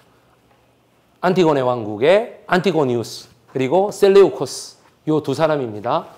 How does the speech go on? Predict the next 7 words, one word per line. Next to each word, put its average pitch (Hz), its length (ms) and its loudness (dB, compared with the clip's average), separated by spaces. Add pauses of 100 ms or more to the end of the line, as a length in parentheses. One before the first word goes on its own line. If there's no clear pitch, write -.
그리고 170 240 2
어떻게 127 260 -4
돼? 123 360 -6
여기에 131 440 -2 (280)
이집트와 240 920 6
팔레스타인 254 760 6
일대는 220 540 4